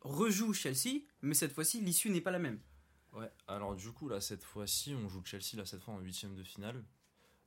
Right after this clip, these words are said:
Speaker 2: Euh, et là, euh, moi, je me rappelle qu'à ce moment-là, tu sais, c'est des trucs marquants, mais je me rappelle ce moment, ces matchs-là, je les vois chez mon oncle,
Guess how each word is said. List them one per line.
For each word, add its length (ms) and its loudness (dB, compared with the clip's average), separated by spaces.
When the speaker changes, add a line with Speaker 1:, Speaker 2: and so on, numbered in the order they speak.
Speaker 2:
Euh, 680 -6
et 100 -2
là, 200 2
euh, 480 -4
moi, 140 -2
je 80 -6
me 60 0
rappelle 220 -2
qu'à 180 -10
ce 180 -4
moment-là, 500 -2
tu 100 -10
sais, 120 -8
c'est 160 0
des 100 -2
trucs 220 -10
marquants, 320 -2
mais 120 -2
je 80 -8
me 60 -2
rappelle 200 -2
ce 140 -4
moment, 460 -6
ces 220 -2
matchs-là, 280 -4
je 120 -6
les 80 -2
vois 140 -4
chez 180 -8
mon 260 -2
oncle, 180 -6